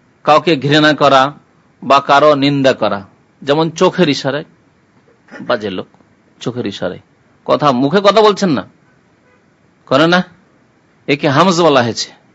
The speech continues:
এইরকম শ্রেণীর এই লোকদের জন্য ওয়াইল রয়েছে। আর কথার দ্বারা, কথা দিয়ে কারো আপনি নিন্দা করলেন, কুৎসা গাইলেন, ঘৃণা করলেন, একে বলা হয়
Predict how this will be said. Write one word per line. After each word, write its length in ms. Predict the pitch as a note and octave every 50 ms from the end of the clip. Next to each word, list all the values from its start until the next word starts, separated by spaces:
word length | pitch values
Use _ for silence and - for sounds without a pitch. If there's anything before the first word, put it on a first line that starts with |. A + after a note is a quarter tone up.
| _ _ _ _ -
এইরকম 420 | D#3 G3 G#3+ G#3+ G#3+ A3+ G#3+ G3
শ্রেণীর 340 | E3+ - G3 F3 E3+ E3+ E3
এই 140 | B2+ C3+ D3+
লোকদের 580 | D3 C#3 C#3+ D3+ D3+ D3+ - - - C3 C3+
জন্য 180 | C3 C#3+ C#3+ C#3
ওয়াইল 340 | B2 A#2 A#2+ B2 B2 A2+ G#2+
রয়েছে। 360 | G#2 G2+ F#2+ F#2+ - - F#2+ - - - - _ _ _ _ _ _ _ _ _ _ -
আর 160 | C3 D3+ D#3
কথার 460 | - - D#3+ E3 E3 F#3+ G3 G3+ F#3+
দ্বারা, 340 | F3 F3 E3+ E3+ F#3 - - - _ _ _ _ _ _ _ _ _ _ _ _ _ _ _ _ _ _ _
কথা 320 | - A#2+ B2 B2 D#3 D#3+
দিয়ে 280 | D3+ C#3+ C#3 D3 F3+ A#3 A#3+ - _ _ _ -
কারো 280 | B2+ A2 A2 B2 D3
আপনি 360 | C#3+ C#3+ - G#2+ G#2+ C3 D3 - _ _ -
নিন্দা 380 | A2+ G#2+ A2 A2 G#2+ G2+ G2+
করলেন, 340 | G2 - F2+ E2 D#2+ E2 G2 - - _ _ _ _ _ _ _ _ _ _
কুৎসা 400 | - D#3+ D#3+ D#3 - - F3+ D#3+
গাইলেন, 360 | C#3+ C3+ A#2+ A2 G#2 F#2+ F2 E2+ - _ _ _ _ _ _ _ _ -
ঘৃণা 360 | - D3 D#3+ E3+ F3 F3 E3+
করলেন, 440 | C#3+ D3 C#3+ C3+ C3 A#2+ G#2 F#2 F2 - - - _ _ _ _ _ _ _ _ _ _ _ _ _ _ _ _ _ _ _
একে 240 | - A#2+ A#2+ - C#3
বলা 260 | B2+ B2+ B2 B2 A#2+
হয় 220 | A2+ A#2+ B2+ D3